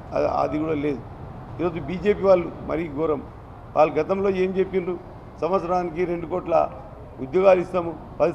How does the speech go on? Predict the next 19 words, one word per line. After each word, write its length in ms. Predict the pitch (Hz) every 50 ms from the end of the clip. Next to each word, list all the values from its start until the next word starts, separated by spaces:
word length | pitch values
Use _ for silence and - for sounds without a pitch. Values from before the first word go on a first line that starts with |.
| -
సంవత్సరాల 400 | 180 165 175 175 - 185 175 170 175
లోపల 260 | 175 151 160 160 165 156 160
ఇరవై 180 | 151 165 185 165 151
కోట్ల 180 | 170 151 170 170 165
ఉద్యోగాలు 300 | 151 151 165 165 160 160 151
ఇస్తాం. 200 | - - 160 151 160 - - - - - -
బీజేపీ 380 | 185 180 190 220 220 175 214 214
ఇతర 160 | - 185 208 190 185 190
రాష్ట్రాలు 320 | 190 185 190 208 208 185 175
ఎక్కడైతే 280 | 196 202 202 156 185 170 175
ఉన్నారో 240 | 190 214 208 190 151 - - - - - - - 131 143
వాళ్ళని 360 | 165 180 190 196 190 175 160 156
నాశనం 320 | 175 196 190 - 208 202 196 202
చేయాలి, 220 | 190 190 190 185 180
వాళ్ళని 200 | 175 180 170 - -
తొక్కేయాలి 520 | 190 185 - 226 233 233 220 202 202 202 196 - - - - - - - - - - -
అనే 140 | 170 196 190 180 175
ఉద్దేశంతోటి 520 | 160 202 214 220 202 165 208 202 180 190 196 190 185
ఈరోజు 280 | 165 180 185 160 175